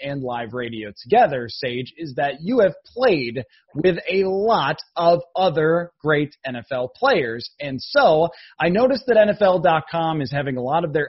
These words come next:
ex-player analysts give their five favorite teammates or five best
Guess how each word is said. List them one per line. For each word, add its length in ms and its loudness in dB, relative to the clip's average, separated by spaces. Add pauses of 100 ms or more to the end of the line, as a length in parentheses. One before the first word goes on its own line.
ex-player 560 -4
analysts 540 -6
give 220 -4
their 180 -6 (160)
five 380 0 (160)
favorite 480 2
teammates 420 -4
or 140 -12
five 240 -2 (100)
best 240 -2